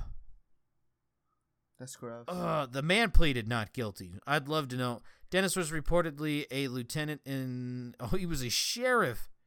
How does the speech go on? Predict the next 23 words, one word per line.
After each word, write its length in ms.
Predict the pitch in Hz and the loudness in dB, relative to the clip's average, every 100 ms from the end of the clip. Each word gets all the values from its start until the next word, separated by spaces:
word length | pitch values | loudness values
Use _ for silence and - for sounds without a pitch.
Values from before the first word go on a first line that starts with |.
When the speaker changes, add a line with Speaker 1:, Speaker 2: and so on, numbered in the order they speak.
| _ _ _ _ | _ _ _ _
Speaker 2:
and 140 | - 160 | -4 -4
s-, 100 | 135 | 0
has 180 | 151 139 | 0 2
served 420 | - 226 214 208 | 4 6 4 4
there 220 | 220 214 | 2 2
since 340 | - 190 175 - | 2 0 -2 -6
oh 280 | - 151 165 | -4 -2 -2
two. 580 | 151 - 147 143 123 87 - _ _ _ _ _ _ _ _ _ _ _ _ _ | -2 -2 0 2 0 -4 -18 _ _ _ _ _ _ _ _ _ _ _ _ _
He 100 | 151 | 0
was 180 | 143 139 | 0 2
fired 400 | - 143 143 135 | 0 2 4 4
after 220 | 131 135 | 2 -2
the 80 | 127 | -4
sheriff's 480 | - 135 123 120 - - | -2 0 0 -2 -8 -8
office 460 | 120 120 123 117 | -4 -4 -6 -8
learned 480 | 131 127 127 127 117 - - | -4 -2 -2 -4 -6 -10 -8
about 340 | 117 110 107 | -2 -2 -2
the 80 | 107 | -6
charges 500 | - 120 110 110 104 | -4 -2 -2 -6 -10
and 240 | 107 110 98 | -6 -6 -6
evidence. 680 | 101 98 95 90 87 - - _ _ - _ _ _ _ _ _ _ _ _ _ _ _ _ _ _ _ _ _ _ _ | -8 -8 -10 -12 -12 -12 -12 _ _ -20 _ _ _ _ _ _ _ _ _ _ _ _ _ _ _ _ _ _ _ _
Uh, 760 | 117 113 110 107 104 104 104 107 98 - | -14 -10 -8 -6 -6 -6 -6 -8 -10 -14
Speaker 1:
Gross. 440 | 151 285 220 - | -14 -12 -14 -16